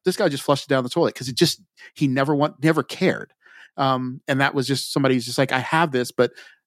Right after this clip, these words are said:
I don't care. That's not, it's not gonna define me and what I wanna be in life. I just, I want a normal, simple,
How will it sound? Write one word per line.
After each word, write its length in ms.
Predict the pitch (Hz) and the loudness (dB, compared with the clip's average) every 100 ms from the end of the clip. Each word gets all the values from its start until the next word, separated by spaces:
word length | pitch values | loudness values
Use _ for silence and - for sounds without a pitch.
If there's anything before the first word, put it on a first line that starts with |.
| _ - 123 | _ -8 -2
I 60 | |
don't 180 | 151 151 | 0 0
care. 320 | - 185 110 | 0 2 2
That's 220 | 120 - | -2 0
not, 200 | 156 147 - _ | 0 0 -2 _
it's 180 | 143 - | -4 2
not 160 | 156 - _ - | 2 0 _ -2
gonna 160 | 147 135 | 0 2
define 420 | 135 - 143 131 | 0 0 2 2
me 140 | 131 | 0
and 120 | 120 120 | -2 -2
what 180 | 135 120 | 0 2
I 60 | |
wanna 240 | 120 123 113 | 2 -2 -2
be 120 | 113 | -2
in 80 | 110 | 2
life. 280 | 123 107 - | 2 0 -2
I 80 | 117 | -2
just, 240 | 123 - - - - | -2 -6 -8 -6 0
I 80 | 131 | 2
want 260 | 131 131 | 2 0
a 80 | 131 | -2
normal, 580 | 120 127 127 127 123 131 | 0 0 2 0 -2 -4
simple, 600 | - - 117 120 117 117 | -6 -2 0 0 0 -4